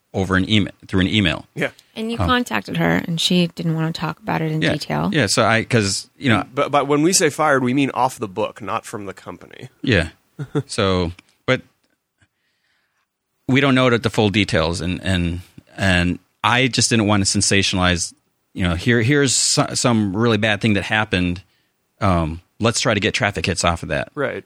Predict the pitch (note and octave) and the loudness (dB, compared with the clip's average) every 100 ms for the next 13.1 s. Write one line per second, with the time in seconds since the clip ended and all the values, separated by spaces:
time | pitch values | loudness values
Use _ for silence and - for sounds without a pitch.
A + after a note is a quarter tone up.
0 | - A2+ G#2+ G#2+ D3 D#3 B2 G#2 G#2 G2+ | -4 0 2 2 2 2 2 2 2 2
1 | - G2+ - G2 - F#2 G#2+ G2+ - - | 2 -2 0 0 0 0 0 0 -2 0
2 | G2+ F2+ F2 F2 F2 G#2+ _ _ _ _ | 0 2 0 -2 -2 -4 _ _ _ _
3 | _ - - A2+ F#2+ F#2 F2+ - _ F#2 | _ -4 -2 -2 0 0 0 -2 _ -4
4 | D#2 G2+ E2+ - E2+ C#2+ D2 - D#2+ E2 | -2 -2 -4 -2 -6 -6 -8 -10 -4 0
5 | D#2+ D2+ D2 F#2 - F2 E2 D3 C#3 B2+ | 0 0 0 -2 -2 0 2 0 -2 -4
6 | B2 E3 A#2 A#2+ - B2 - D3+ A#2 E2+ | -4 -6 -6 -12 -8 -8 0 0 2 0
7 | F#2 B2+ D#2+ C3 C3+ - C3+ C3 - - | 0 0 0 0 -2 0 0 0 -4 -20
8 | - - - F3 C#3 B2+ C#3+ - C3 C3 | -20 -12 -10 -2 -2 0 -2 0 0 0
9 | A#2 - A2+ G2+ G#2+ B2 E3+ F3+ B2+ G2+ | 0 -2 -8 -6 0 2 4 4 2 2
10 | G2 G#2+ A#2 A#2 B2+ A#2 - A2 - C#3+ | 2 2 0 2 0 -2 -2 -4 -2 -2
11 | B2 - G#2 F#2 F2 G#2+ A2+ G#2+ A#2 A#2 | -2 0 2 2 2 0 0 0 0 0
12 | A2+ F#2 G2 - F2+ D#2+ E2 D#2+ D#2 - | -2 0 -2 0 -2 -2 -2 0 0 -2